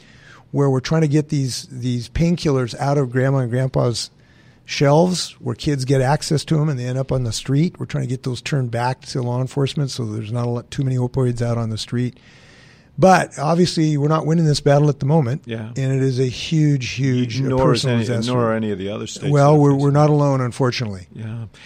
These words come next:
Speaker 2: I, I, I would be remiss if I let you go without asking you, uh, the question I guess every Democrat has to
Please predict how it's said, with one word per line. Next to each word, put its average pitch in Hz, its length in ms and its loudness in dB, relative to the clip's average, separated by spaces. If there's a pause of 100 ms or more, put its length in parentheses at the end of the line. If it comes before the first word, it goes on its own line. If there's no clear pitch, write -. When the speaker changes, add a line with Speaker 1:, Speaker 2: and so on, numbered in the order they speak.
(240)
Speaker 2:
I, 160 200 0
I, 147 320 0 (160)
I 147 40 4
would 143 180 0
be 135 140 0
remiss 123 560 0
if 110 220 -6
I 104 180 -4
let 107 360 -6
you 110 200 -4
go 101 640 -4
without 104 540 -6
asking 107 560 -6
you, 101 500 -6 (460)
uh, 98 440 -6 (100)
the 107 100 -10
question 120 320 -4
I 117 60 0
guess 110 160 -4
every 135 340 0
Democrat 120 560 0
has 110 300 -4
to 104 180 -12